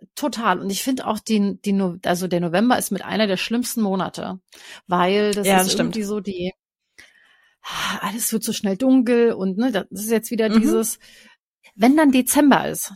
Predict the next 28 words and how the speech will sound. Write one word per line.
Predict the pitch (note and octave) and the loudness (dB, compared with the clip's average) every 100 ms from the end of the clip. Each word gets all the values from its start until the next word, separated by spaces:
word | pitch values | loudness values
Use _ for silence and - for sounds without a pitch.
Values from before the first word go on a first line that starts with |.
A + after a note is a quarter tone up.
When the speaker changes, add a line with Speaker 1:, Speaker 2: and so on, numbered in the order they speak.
| - | -10
Speaker 1:
dann | F3+ | -6
kommt | C4+ C4 | -2 0
halt | C4 | 2
ja | A#3+ | 2
die | G#3+ | 4
Weihnachtsbeleuchtung. | F#3 E3 D#3+ - - - - - - - | 2 0 -4 -8 -8 -8 -10 -14 -16 -6
Dann | G#3+ | -4
haben | G#3+ B3 A#3+ | -2 -2 0
wir | A3 | 0
wieder, | G#3 G3 G3 | 2 2 0
haben | G#3+ | 0
wir | G3 | 0
Stimmung | - C4 B3+ | 2 6 6
auf | G#3+ F#3+ | 4 -2
der | - | -6
Straße, | F3+ F#3+ F#3 F#3+ - F#3+ F#3+ - - | -8 -4 -4 -4 -2 -2 -4 -8 -2
dann | G3 | -2
Speaker 2:
Ja. | F#3+ | 0
Speaker 1:
ist | G#3+ | 0
es | G#3+ | -2
irgendwie, | - G3+ F#3 F#3+ F#3 F#3+ F#3 _ _ _ _ - | -2 -2 -2 0 2 0 -2 _ _ _ _ -16
hast | - G#3+ - | -6 -4 -2
du | G3 | 0
wieder | F#3+ | 2
so | F#3 F#3+ | 2 2
ein | F#3 | 0
Gefühl, | E3 - D4+ D4 C#4 C#4+ D4 | -2 0 4 6 6 2 0
ne? | C#4+ | 0